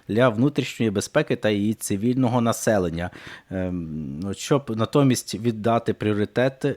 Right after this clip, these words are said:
із інформаційному впливу, ну, на те, що вони звинувачують Україну у причетності до цієї терористичної атаки.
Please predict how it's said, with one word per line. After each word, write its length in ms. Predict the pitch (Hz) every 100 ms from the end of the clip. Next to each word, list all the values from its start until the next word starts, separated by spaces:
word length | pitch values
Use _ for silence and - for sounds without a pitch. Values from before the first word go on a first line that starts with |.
| -
із 440 | 107 - - - - - -
інформаційному 720 | 120 117 110 - 135 139 123
впливу, 420 | - 120 147 120 95 - -
ну, 200 | 202 92 -
на 300 | 95 95 107
те, 180 | 139 139
що 240 | - 107 - - -
вони 160 | 131
звинувачують 880 | 104 120 123 120 117 - 107 90 -
Україну 540 | 107 - 107 120 135 107
у 560 | 104 117 104 95 90
причетності 1120 | 87 107 101 - 104 95 - 90 - - 110 110
до 360 | 90 90 87 - - _
цієї 420 | - 95 98 92 - - - _ _ _ _ _ _ _ _ _ _
терористичної 640 | 113 101 - 98 - 95 92
атаки. 460 | - 78 - -